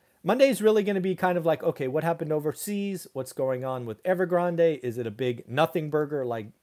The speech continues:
Michael or myself said? Uh, I think they're gonna be enjoying their thirty-day grace period.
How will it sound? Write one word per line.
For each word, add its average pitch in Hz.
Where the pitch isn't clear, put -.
Michael 123
or 104
myself 104
said? 196
Uh, 107
I 120
think 165
they're 160
gonna 147
be 143
enjoying 135
their 123
thirty-day 139
grace 156
period. 156